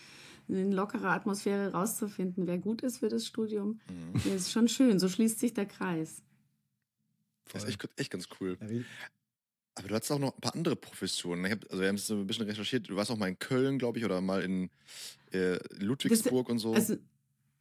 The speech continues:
Speaker 1: als Gastdozentin hab ich
Speaker 2: Okay.
Speaker 1: in Ludwigsburg ein paar, also einige Jahre das gemacht, an der Masterclass oder auch in, an der E F S Köln und so weiter.
Speaker 2: Mhm.
Speaker 1: Aber das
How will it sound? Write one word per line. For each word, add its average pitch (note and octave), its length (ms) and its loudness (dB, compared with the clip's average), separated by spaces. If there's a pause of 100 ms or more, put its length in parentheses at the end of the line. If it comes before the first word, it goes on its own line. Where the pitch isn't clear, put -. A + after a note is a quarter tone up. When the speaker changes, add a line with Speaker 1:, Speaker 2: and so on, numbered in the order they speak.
(340)
Speaker 1:
als G3+ 180 4
Gastdozentin C3 880 2
hab C3+ 160 -2
ich C3+ 140 2
Speaker 2:
Okay. B2 180 2
Speaker 1:
in D#3 60 6
Ludwigsburg A3+ 1000 2 (100)
ein G#3 200 0
paar, G#3+ 260 2
also F#3 320 -2 (300)
einige B3 440 8
Jahre G#3 420 0
das G3+ 240 -6
gemacht, G3 680 -2
an E3+ 180 2
der E3 100 4
Masterclass F#3+ 1120 0
oder E3 320 -2
auch E3 160 -4
in, D#3 200 4
an D#3+ 120 2
der D#3+ 100 2
E D3+ 80 0
F D#3 140 -4
S - 220 -6
Köln F#3+ 440 2
und F#3 80 2
so E3+ 160 0
weiter. F3+ 300 2
Speaker 2:
Mhm. F3+ 60 0
Speaker 1:
Aber F3 120 2
das - 240 -4